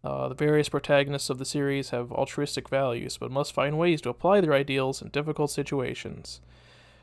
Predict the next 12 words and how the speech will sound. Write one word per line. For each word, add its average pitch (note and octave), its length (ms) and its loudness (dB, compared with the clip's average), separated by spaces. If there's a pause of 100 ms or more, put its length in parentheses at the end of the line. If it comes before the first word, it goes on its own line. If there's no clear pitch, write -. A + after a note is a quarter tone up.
Uh, B2+ 340 4
mostly E3 540 4
due D3 320 4
to - 180 -4
the C3+ 100 -4
Star-, - 380 0
to - 180 -2
Starfleet's C#3+ 520 0
Prime C#3 240 0
Directive, C#3 580 0
which C#3+ 240 -4
is, C#3 480 -4